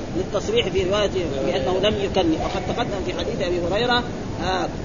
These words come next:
قد تقدم إلى أن أبا داود أخرجه في باب لا يرجم المجنون وزيادة هذا، فعند ذلك أمر برجمه. آه، ثم ذكر باب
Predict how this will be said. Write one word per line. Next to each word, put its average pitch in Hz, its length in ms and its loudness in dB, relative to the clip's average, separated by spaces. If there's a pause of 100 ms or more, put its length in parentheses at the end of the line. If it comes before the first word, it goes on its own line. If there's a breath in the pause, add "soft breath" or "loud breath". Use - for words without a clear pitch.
قد 190 140 -2
تقدم 185 340 -2
إلى 175 80 0
أن 175 220 -2
أبا 170 220 -2
داود 185 320 2
أخرجه 190 460 -2
في 175 80 0
باب 208 260 0
لا 208 140 0
يرجم 214 300 -2
المجنون 170 440 0 (320)
وزيادة 196 380 -2
هذا، 180 200 -2 (140)
فعند 180 260 -2
ذلك 220 460 0 (220)
أمر 208 140 -2
برجمه. 170 480 0 (520)
آه، 156 280 -4
ثم 233 140 0
ذكر 208 280 0
باب 214 240 0